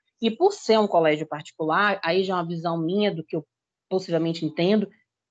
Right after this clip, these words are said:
é, exi-, é, a gente sabe que é, gente, é um negócio. <laughs> Né? Se você, se tem um lado que está pagando, o outro <laughs> lado tem que, digamos assim, não é servir, mas, tipo,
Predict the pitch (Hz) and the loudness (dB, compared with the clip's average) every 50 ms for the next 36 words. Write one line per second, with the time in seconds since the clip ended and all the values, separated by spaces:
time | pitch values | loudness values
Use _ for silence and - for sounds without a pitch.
0 | _ _ 196 196 190 190 196 196 196 196 - - - 214 220 214 220 220 220 214 | _ _ 2 2 4 4 4 4 4 2 -2 0 2 2 2 2 0 -2 -2 -4
1 | - - 202 220 262 269 - - - 185 180 190 254 247 - 285 285 277 277 _ | -2 0 0 0 -2 -6 -6 -2 0 0 0 0 -2 -4 -2 -2 -2 -2 -2 _
2 | _ _ _ _ _ _ _ _ _ - 202 247 208 165 160 - - - - 180 | _ _ _ _ _ _ _ _ _ -4 -2 -2 -2 -2 -4 -8 -12 -6 -2 0
3 | 190 208 226 226 254 233 214 202 151 139 - - - 139 139 - _ _ _ _ | 0 2 2 0 0 0 2 0 0 -2 -4 -12 -14 -14 -14 -14 _ _ _ _
4 | _ _ _ _ _ - - 170 - - 220 202 190 - - - - - - _ | _ _ _ _ _ -8 -8 -8 -2 -2 -2 -2 -2 -6 -12 -20 -20 -20 -20 _
5 | - 175 180 190 214 214 - 220 220 220 220 220 226 143 151 - 220 214 - 233 | 0 2 2 2 2 0 -2 -2 -2 -2 0 0 0 0 0 -2 -4 -2 0 0
6 | 240 277 285 269 262 240 214 190 185 185 202 _ 208 - - 196 180 - 202 202 | 0 0 0 0 0 2 2 0 0 -2 -4 _ -10 -6 -4 -4 -2 0 -2 -2
7 | 196 175 180 180 185 190 202 214 254 285 320 262 214 196 202 202 - - - 185 | 0 -2 -2 -2 0 -2 -2 -2 -2 -2 -2 0 -2 -2 -2 -2 -8 -4 0 0
8 | 175 185 196 196 _ - 202 202 196 _ 202 190 170 _ _ - 175 190 180 - | 0 0 0 -4 _ -2 -2 -2 -2 _ -8 -8 -8 _ _ -6 -4 -4 -4 -4
9 | - - 160 165 _ _ _ _ _ _ _ 190 196 202 214 269 277 269 - 294 | -6 -8 -10 -10 _ _ _ _ _ _ _ 0 2 2 2 2 0 0 2 4
10 | 311 311 262 226 247 220 196 185 185 - _ _ 196 175 165 | 4 4 2 2 2 2 0 0 -4 -6 _ _ -14 -14 -14